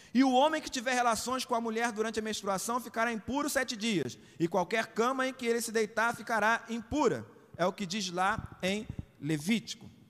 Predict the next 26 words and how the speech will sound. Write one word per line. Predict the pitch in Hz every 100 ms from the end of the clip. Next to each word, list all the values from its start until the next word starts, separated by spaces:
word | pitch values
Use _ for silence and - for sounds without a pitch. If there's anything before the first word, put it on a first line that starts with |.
| -
né? | 131 - - -
Ah, | - 139 113
e | 156
antes | 202 -
que | 214
você | 185 175 170
comece | 160 147 151 143
aí | 139 139
a, | 127 104 - - _ _ _ - - - -
a | 143
legislar | 160 175 156 131 143 165 180 117 - - _ -
sobre | - 143 127 127
isso, | 220 190 - - 107 - _ _ _ _ _
eu | -
quero | 139 165 165
que |
você | 165 165 165
entenda | 170 - 170 180
o |
seguinte: | 180 190 156 151 110
vamos | 110 135 151
lá, | 143 107 104 - _ _ _ _ _ _ _ -
vou | 135
botar | 147 156
os | 147
pingos | - - 180 190 202 -